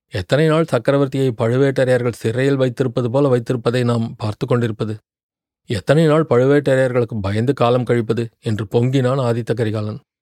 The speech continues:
தம் வாழ்நாளில் அறுபத்தாறு போர்க்காலங்களைக் கண்டு அனுபவம் பெற்றவரான திருக்கோவலூர் மலையமான் மிலாடுடையார் மறுமொழி சொல்வதற்காக தொண்டையை கனைத்து கொண்டார். இதற்குள் எதிரே கடல் அலைகள் தெரியவும்,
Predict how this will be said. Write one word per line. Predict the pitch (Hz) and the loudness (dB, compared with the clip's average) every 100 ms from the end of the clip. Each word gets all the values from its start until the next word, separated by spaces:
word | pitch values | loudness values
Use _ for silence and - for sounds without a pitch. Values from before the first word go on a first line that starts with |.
| _ _ _ _ | _ _ _ _
தம் | - 101 | -8 -6
வாழ்நாளில் | 98 98 135 151 143 147 | -2 0 2 4 4 2
அறுபத்தாறு | - 107 120 143 - 143 135 | 0 -2 0 0 2 2 2
போர்க்காலங்களைக் | 117 131 135 139 131 131 127 117 | 0 -2 0 0 2 2 0 0
கண்டு | 139 120 135 143 135 _ _ | -2 -2 0 -2 -4 _ _
அனுபவம் | - 107 113 131 131 127 | -8 -2 0 0 0 -2
பெற்றவரான | 120 - 123 123 120 113 104 | -2 -2 -2 0 0 -2 -4
திருக்கோவலூர் | 123 127 - 147 131 127 123 | -6 -6 -2 0 2 2 0
மலையமான் | 110 104 110 120 123 123 120 - - | -2 -2 -2 -2 0 0 -2 -6 -6
மிலாடுடையார் | 110 113 127 131 123 127 117 | -2 2 2 2 2 2 0
மறுமொழி | 113 110 110 135 143 143 131 | -2 -2 -2 2 2 2 2
சொல்வதற்காக | 135 127 127 117 131 127 147 120 | 2 2 0 0 0 0 0 0
தொண்டையை | - 113 127 131 | -2 0 0 0
கனைத்து | 123 113 113 113 | -2 -2 -2 -2
கொண்டார். | 110 110 110 - _ _ _ _ _ _ | -2 -2 -2 -6 _ _ _ _ _ _
இதற்குள் | 110 113 - 160 139 | -4 -2 2 2 2
எதிரே | 120 113 139 151 | 0 0 2 0
கடல் | - 107 135 | 0 0 0
அலைகள் | 147 123 123 123 123 110 | -2 -2 0 0 -2 -2
தெரியவும், | 120 120 127 139 | -2 0 0 -2